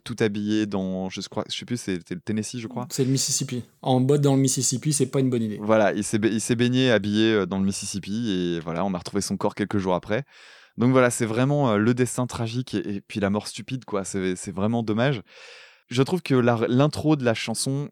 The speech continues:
Speaker 1: est vachement bien.
Speaker 2: Ouf.
Speaker 1: Euh, l'intro, il, il fait une mélodie qui est assez différente de ce qu'offre la chanson de Leonard Cohen. Il y a un triton, et donc je suis content. Il y a un accord dissonant, donc je suis heureux.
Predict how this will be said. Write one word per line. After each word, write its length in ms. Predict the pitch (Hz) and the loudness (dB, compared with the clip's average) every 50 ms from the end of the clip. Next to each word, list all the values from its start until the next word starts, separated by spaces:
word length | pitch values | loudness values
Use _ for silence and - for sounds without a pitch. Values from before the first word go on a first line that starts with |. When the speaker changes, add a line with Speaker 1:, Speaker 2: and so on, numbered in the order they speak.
| _ | _
Speaker 1:
est 320 | - 101 101 98 98 - - | 0 2 2 2 2 0 -2
vachement 460 | 92 98 98 117 120 113 - 120 113 | -6 -2 0 0 0 0 -2 -2 -2
bien. 280 | 107 104 101 104 113 - - | 0 0 0 0 -2 -2 -4
Speaker 2:
Ouf. 140 | 123 110 98 | -6 -6 -4
Speaker 1:
Euh, 480 | 95 92 90 87 87 85 85 85 85 87 | -2 -2 -2 -2 -4 -4 -4 -4 -4 -4
l'intro, 440 | 87 92 104 101 - - 127 131 131 | -2 -2 -2 -2 -2 0 2 4 4
il, 320 | 117 104 98 98 98 95 - | 4 2 2 0 -2 -2 -4
il 160 | 90 95 95 95 | -6 -6 -6 -6
fait 240 | - - - 113 | -8 -6 -2 -2
une 80 | 110 110 | 0 2
mélodie 320 | 117 113 113 117 113 131 | 2 2 2 2 2 -2
qui 120 | 131 - 113 | -2 0 2
est 20 | 101 | 2
assez 200 | 101 - - 135 | 2 2 0 0
différente 540 | 123 123 - - 123 120 131 - - - | -2 -2 0 0 2 2 2 0 -4 -6
de 100 | 87 90 | -8 -8
ce 120 | 95 - - | -8 -6 -2
qu'offre 280 | - 123 120 - - | -2 -2 -2 -2 -2
la 80 | 98 95 | -4 -4
chanson 300 | - - 95 - - 110 | -4 -6 -8 -6 -4 0
de 60 | 110 98 | 2 2
Leonard 220 | 95 95 92 - | 2 2 -2 -2
Cohen. 320 | - - 104 123 135 123 - _ _ _ - - - - - _ _ - | -2 0 0 0 0 -2 -6 _ _ _ -20 -20 -20 -20 -20 _ _ 0
Il 60 | 104 | 4
y 40 | 117 | 4
a 60 | 127 | 4
un 40 | 123 | 4
triton, 360 | - - 143 - 175 190 196 - - - - - - - - - | 4 0 -2 -2 -2 -4 -6 -8 -12 -12 -12 -10 -10 -4 2 2
et 60 | 151 | 2
donc 220 | - 147 131 160 | 4 4 4 4
je 60 | 139 | 2
suis 140 | 123 - 180 | 2 2 0
content. 280 | 139 135 139 - 180 - - - | 0 0 0 0 0 -2 -2 -4
Il 80 | 196 | -2
y 20 | 185 | 0
a 40 | - | 0
un 20 | |
accord 220 | - 123 - 117 | 0 0 0 -2
dissonant, 400 | 107 117 - - 127 139 170 202 - - | -2 -2 -2 -2 0 0 -2 -2 -4 0
donc 140 | 117 117 120 | 0 2 2
je 80 | 117 123 | 2 0
suis 260 | 120 - 131 117 113 | 0 0 0 2 4
heureux. 240 | 123 127 139 190 | 6 6 6 6